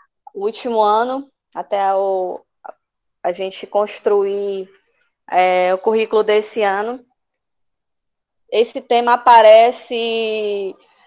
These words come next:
é, sobretudo na disciplina de História, né, na ditadura. Geralmente, ele vem cruzando, assim, dois capítulos dos livros didáticos, e aí, de uma certa maneira, não é que a gente, o nosso currículo, ele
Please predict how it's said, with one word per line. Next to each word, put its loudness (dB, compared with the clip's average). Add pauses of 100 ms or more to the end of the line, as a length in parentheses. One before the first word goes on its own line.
(220)
é, 2
sobretudo 0
na -2
disciplina -8
de -12
História, 0
né, -8 (240)
na -18
ditadura. -2 (500)
Geralmente, 2
ele 2
vem -4 (880)
cruzando, 0
assim, -6
dois 0
capítulos -6
dos -8
livros -8
didáticos, -4
e -2
aí, 0
de -8
uma -6
certa -8
maneira, -2
não -6
é -4
que -4
a 4
gente, -8
o -6
nosso -8
currículo, -6
ele -8